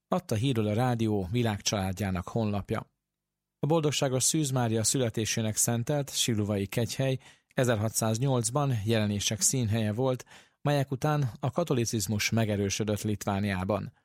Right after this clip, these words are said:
Jelenleg a balti állam lakosságának körülbelül hetvennégy százaléka tartozik a katolikus egyházhoz. A rádió jubileumán több püspök is részt vett,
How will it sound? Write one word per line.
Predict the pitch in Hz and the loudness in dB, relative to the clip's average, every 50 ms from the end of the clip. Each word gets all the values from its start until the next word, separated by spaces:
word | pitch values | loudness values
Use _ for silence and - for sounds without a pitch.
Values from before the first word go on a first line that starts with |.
| _ _ _ _ _ _ _ _ _ _ | _ _ _ _ _ _ _ _ _ _
Jelenleg | - 143 139 135 135 131 131 120 | 0 0 2 2 2 2 2 2
a | 131 139 | 0 2
balti | 147 160 151 147 139 - 143 | 2 2 2 2 0 0 0
állam | 131 127 127 139 143 139 | 0 2 2 2 2 2
lakosságának | 127 117 - 117 107 - - 113 104 101 107 110 117 131 131 - - | 0 0 0 0 0 0 0 0 0 0 0 0 0 0 0 -2 -4
körülbelül | - 170 151 143 120 107 104 101 98 92 | -2 0 0 0 2 0 0 0 0 -2
hetvennégy | 80 98 117 107 - 113 104 101 101 98 92 | 0 -2 -2 0 0 0 0 2 0 -2 -2
százaléka | - - - 117 110 107 - 104 98 95 95 - 95 | -2 -2 0 0 0 2 0 0 0 -2 -2 -2 -4
tartozik | 95 - 123 110 104 - - 101 113 151 - | -2 0 0 0 0 0 -2 -2 -2 -2 -2
a | 123 107 92 | -2 -2 -2
katolikus | - - 101 - 101 95 92 - 98 - - | 0 -2 -2 0 0 -2 -2 -2 -2 -2 -2
egyházhoz. | 95 95 - - 107 104 - - - - 101 - - _ _ _ _ _ _ _ _ _ _ _ _ _ _ _ _ _ _ _ _ _ _ _ _ _ _ _ - | -2 -2 -2 -2 -2 0 0 0 0 0 -2 -2 -4 _ _ _ _ _ _ _ _ _ _ _ _ _ _ _ _ _ _ _ _ _ _ _ _ _ _ _ -2
A | 135 | 0
rádió | 131 127 120 123 120 131 147 165 175 | 2 2 2 2 0 0 0 0 2
jubileumán | 170 135 113 110 110 117 104 104 107 104 104 107 107 107 107 101 - | 2 2 2 2 2 2 2 2 0 2 2 2 2 2 0 0 0
több | - 143 131 117 135 139 | 0 -2 0 0 -4 -8
püspök | - - 113 - - - 104 - | -4 -2 -2 0 0 0 -2 -2
is | 107 104 - - | 0 -2 0 2
részt | 117 110 110 - - - | 2 2 2 2 0 0
vett, | 135 143 151 - - | 0 0 -2 -2 -6